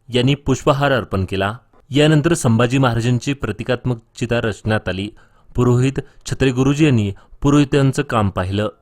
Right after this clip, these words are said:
प्रतिकात्मक चितेला अग्नी देण्यासाठी धर्मवीर संभाजी महाराजांची समाधी श्री क्षेत्र वडू बुद्रुक येथून सालाबादप्रमाणे ज्वाला प्रज्वलित करून आणली गेली होती व ती ज्वाला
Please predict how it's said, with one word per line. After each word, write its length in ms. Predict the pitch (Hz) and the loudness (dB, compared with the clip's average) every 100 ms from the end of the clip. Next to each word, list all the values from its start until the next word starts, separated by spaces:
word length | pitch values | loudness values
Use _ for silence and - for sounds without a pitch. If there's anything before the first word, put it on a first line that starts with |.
| - | 0
प्रतिकात्मक 600 | 151 190 180 175 180 190 | 2 2 0 0 0 -2
चितेला 420 | - 120 135 151 | -4 -2 0 2
अग्नी 220 | 127 101 120 | 0 0 0
देण्यासाठी 520 | 120 120 120 - 131 | 2 0 -2 -6 -4
धर्मवीर 460 | 117 110 113 127 | -2 0 0 0
संभाजी 460 | 123 104 95 107 110 | -2 -4 -4 -4 -4
महाराजांची 600 | 110 101 101 107 98 117 | -4 -6 -6 -6 -6 -8
समाधी 500 | - 95 113 104 95 - _ - | -6 -4 -4 -6 -8 -14 _ -8
श्री 100 | 127 | -6
क्षेत्र 460 | 127 - 123 - 131 131 - - | -4 -4 -6 -4 -6 -6 -14 -6
वडू 180 | 120 127 | 0 0
बुद्रुक 380 | 120 117 123 113 | 0 -2 -2 -4
येथून 260 | 110 127 127 | -6 -4 -6
सालाबादप्रमाणे 1000 | - 104 104 120 - - 117 110 95 95 - - 104 | -6 -8 -4 -4 -4 -4 -2 -2 -4 -8 -14 -12 -2
ज्वाला 260 | 123 127 | 0 0
प्रज्वलित 600 | 139 - 123 107 131 156 160 | -2 -4 -2 0 0 0 -2
करून 280 | 127 98 95 - _ _ _ - | -4 -2 -6 -8 _ _ _ -6
आणली 260 | 127 127 139 | 0 2 0
गेली 220 | 113 101 | -2 -4
होती 460 | 87 95 110 117 _ - | -6 -6 -8 -10 _ -12
व 100 | 110 | -10
ती 220 | - 110 | -8 -8
ज्वाला 380 | 98 104 113 | -4 -4 -4